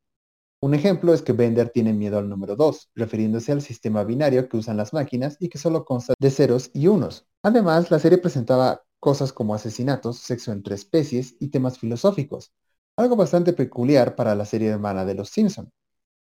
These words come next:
Sin embargo, lo que más diferenciaba a Futurama de esta es que tiene una trama, una historia a lo largo de toda la serie, con capítulos de relleno, sí, pero todos con una carga de diversos temas,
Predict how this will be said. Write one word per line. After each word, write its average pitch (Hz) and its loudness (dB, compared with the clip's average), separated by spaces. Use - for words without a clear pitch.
Sin 139 2
embargo, 135 2
lo 113 -4
que 110 -6
más 131 0
diferenciaba 135 0
a 110 -2
Futurama 113 -2
de 135 2
esta 117 -4
es 131 -10
que 117 -8
tiene 117 -4
una 110 -4
trama, 117 -4
una 160 -2
historia 147 -2
a 135 0
lo 113 -2
largo 110 0
de 104 -4
toda 113 -2
la 107 -2
serie, 104 -2
con 123 -6
capítulos 190 2
de 165 0
relleno, 151 -2
sí, 196 -2
pero 151 2
todos 202 2
con 139 0
una 147 -2
carga 123 0
de 117 -4
diversos 107 -6
temas, 170 -2